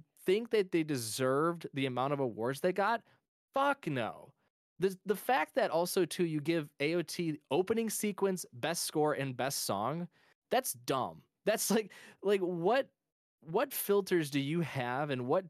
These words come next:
balances, checks and balances do you have when you're going through this to be like, "Yeah, that seems right"? Out of all of the, you had literal music-based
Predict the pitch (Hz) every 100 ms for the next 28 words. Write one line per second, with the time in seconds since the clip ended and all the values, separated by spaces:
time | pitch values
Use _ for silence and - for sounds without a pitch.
0 | - 131 135 131 147 143 131 113 - 131
1 | - 151 165 127 131 139 131 110 127 147
2 | 120 117 131 127 120 113 117 120 123 123
3 | 143 151 - - - 170 165 185 180 180
4 | 311 254 302 - 196 120 104 107 147 -
5 | _ _ _ _ - 190 214 185 _ _
6 | - 247 311 320 277 240 - _ 196 311
7 | 277 320 247 170 151 170 208 214 226 233
8 | 240 226 _ _ _ 139 156 220 202 247
9 | - - 143 139 170 185 - -